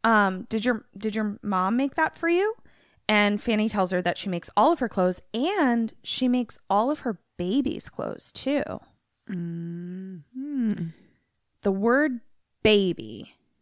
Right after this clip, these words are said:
Speaker 1: freaks Cynthia out a little bit.
Speaker 2: Mm-hmm.
Speaker 1: Fanny then kind of, like, snaps her out of it and begs her to play. So she grabs Cynthia and s-, tells her to, like, s-, sit, stand.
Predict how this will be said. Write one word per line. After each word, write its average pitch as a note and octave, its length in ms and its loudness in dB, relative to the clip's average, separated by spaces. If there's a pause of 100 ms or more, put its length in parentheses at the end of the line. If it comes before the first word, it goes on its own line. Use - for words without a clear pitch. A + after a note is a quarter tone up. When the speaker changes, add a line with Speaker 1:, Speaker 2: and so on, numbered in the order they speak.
(300)
Speaker 1:
freaks - 680 -6
Cynthia E3 520 -6
out D3 160 -6 (240)
a F#3 60 -2
little D#3 180 -6
bit. - 220 -12 (140)
Speaker 2:
Mm-hmm. E3+ 880 -2 (800)
Speaker 1:
Fanny B3 460 2
then G#3 300 2
kind F#3 200 -2
of, F3 100 0
like, E3+ 260 -2
snaps F3 400 0
her F3+ 100 2
out E3 120 2
of E3 80 -8
it E3 120 -4
and E3+ 100 -4
begs D#3+ 280 -4
her D3+ 100 -6
to D3 80 -8
play. - 420 -8 (480)
So - 200 -4
she - 160 -2
grabs G#3+ 560 6
Cynthia D#3 720 -2 (560)
and F3 380 4
s-, - 320 -4
tells A3+ 300 6
her A#3 80 6
to, A3 80 6
like, F3+ 200 4 (120)
s-, - 560 -8 (160)
sit, - 680 2
stand. E3+ 680 2